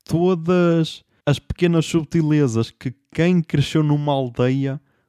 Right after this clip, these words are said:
consegue identificar, isso aí deu-me aquele cantinho no coração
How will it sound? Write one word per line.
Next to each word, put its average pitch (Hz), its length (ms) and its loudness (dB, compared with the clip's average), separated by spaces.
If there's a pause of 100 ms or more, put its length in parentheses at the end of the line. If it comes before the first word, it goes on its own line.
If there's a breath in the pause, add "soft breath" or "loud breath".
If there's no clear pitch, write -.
consegue 135 460 0
identificar, 127 580 0
isso 131 200 -2
aí 135 80 0
deu-me 131 240 -2
aquele 131 260 -2
cantinho 127 320 0
no 120 100 0
coração 120 400 -4